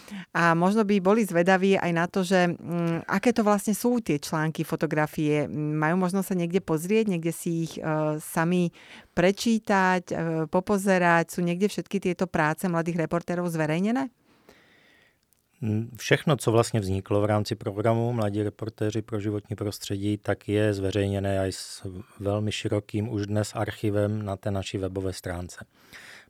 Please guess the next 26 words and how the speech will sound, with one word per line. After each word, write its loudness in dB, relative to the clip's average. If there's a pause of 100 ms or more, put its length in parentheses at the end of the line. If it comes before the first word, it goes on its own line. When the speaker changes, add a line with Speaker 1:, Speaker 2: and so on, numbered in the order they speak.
Speaker 2:
mladireportéry -6
bodka -8
S -6
K. -12 (540)
Ale 4
samozřejmě, 4
že, 4 (400)
eh, 0 (100)
podstatou 4
toho 2
programu 2
je, 2
aby -4
to, 0
co, 0 (120)
eh, -4
tvoří, -2 (460)
eh, -14 (720)
ti -6
naši -4
mladí 0
reportéři, -2
aby -4
aj 0
publikovali 0 (320)
tam, 2